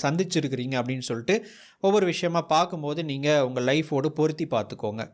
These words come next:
முதலாவது என்ன அப்படின்னா, நம்ம சேஃபா இருக்கணும், எந்த சைட்லயுமே நம்ம சேஃபா இருக்கணும் அப்படின்னு நினைக்கிறது. இந்த playing it safe அப்படின்னு சொல்லுவாங்க. அதாவது, நம்ம வந்து ஒரு ரிஸ்க் எடுக்கக்கூடாது, நமக்கு எந்த விதமான லாஸும் ஆகக்கூடாது, எந்த ஆபத்தும் வரக்கூடாது,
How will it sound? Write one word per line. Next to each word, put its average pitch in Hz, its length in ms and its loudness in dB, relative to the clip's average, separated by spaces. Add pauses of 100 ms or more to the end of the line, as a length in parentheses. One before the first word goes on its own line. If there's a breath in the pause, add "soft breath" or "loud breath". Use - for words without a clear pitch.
முதலாவது 175 640 2
என்ன 143 260 -2
அப்படின்னா, 131 460 0 (280 loud breath)
நம்ம 147 220 -2 (180)
சேஃபா 202 500 4
இருக்கணும், 147 680 0
எந்த 185 480 2 (120)
சைட்லயுமே 165 560 2
நம்ம 151 220 0 (100)
சேஃபா 156 400 2
இருக்கணும் 127 460 -2
அப்படின்னு 117 480 -4
நினைக்கிறது. 107 600 -8 (300 loud breath)
இந்த 135 360 -4
playing 202 300 2
it 175 260 -6
safe 147 180 0
அப்படின்னு 123 280 -2
சொல்லுவாங்க. 110 520 -4 (320 loud breath)
அதாவது, 180 580 2
நம்ம 156 220 -2
வந்து 170 260 2
ஒரு 151 160 2
ரிஸ்க் - 200 0
எடுக்கக்கூடாது, 151 760 2
நமக்கு 151 240 -2
எந்த 160 240 0
விதமான 147 420 0
லாஸும் 156 500 2
ஆகக்கூடாது, 147 640 0
எந்த 160 220 2
ஆபத்தும் 156 380 2
வரக்கூடாது, 127 640 0